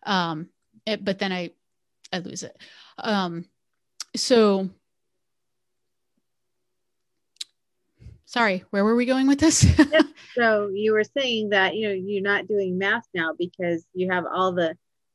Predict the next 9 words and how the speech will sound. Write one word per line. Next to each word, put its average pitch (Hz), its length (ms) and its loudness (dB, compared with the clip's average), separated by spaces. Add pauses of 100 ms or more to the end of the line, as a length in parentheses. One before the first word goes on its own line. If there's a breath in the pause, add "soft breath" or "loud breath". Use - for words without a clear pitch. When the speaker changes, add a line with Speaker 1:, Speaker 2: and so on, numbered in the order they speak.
(120)
Speaker 2:
green 233 260 0
lights 185 480 -4 (840 loud breath)
Speaker 1:
Oh, 285 340 6
yeah. 240 420 2 (180)
Yeah. 226 320 2
So - 180 -4
the, 226 360 4
the, 208 580 0
um, 196 560 -4